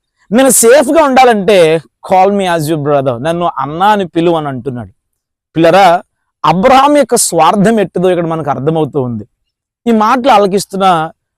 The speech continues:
మన కుటుంబ దాంపత్య జీవితంలో దేవుడు మనకు అప్పగించిన భార్య, దేవుడు మనకి అనుగ్రహించిన భార్య ఏమైతే ఉందో ఆమె పట్ల స్వార్థం లేకుండా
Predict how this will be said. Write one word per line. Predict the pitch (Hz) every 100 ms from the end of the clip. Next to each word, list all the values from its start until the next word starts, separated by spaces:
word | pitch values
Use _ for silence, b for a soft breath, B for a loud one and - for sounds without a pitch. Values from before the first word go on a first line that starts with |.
| -
మన | 175 175
కుటుంబ | - 190 240 233
దాంపత్య | 175 165 180 185 -
జీవితంలో | 143 151 147 147 143 131 110 _ _ _ _ -
దేవుడు | 131 190 254 302 302
మనకు | 294 277 233
అప్పగించిన | 226 - 240 247 233 226
భార్య, | 196 156 156 165 185 147 - _ - _ _ 139
దేవుడు | 165 240 302 302
మనకి | 285 277 214 269
అనుగ్రహించిన | 208 226 214 254 254 247 226
భార్య | 190 170 165 220 247
ఏమైతే | 190 196 202 175 175
ఉందో | 156 156 156 131 135 151
ఆమె | 175 185
పట్ల | 165 - 185 147 143
స్వార్థం | - - 160 156 208 208 254
లేకుండా | 226 185 151 156 156 131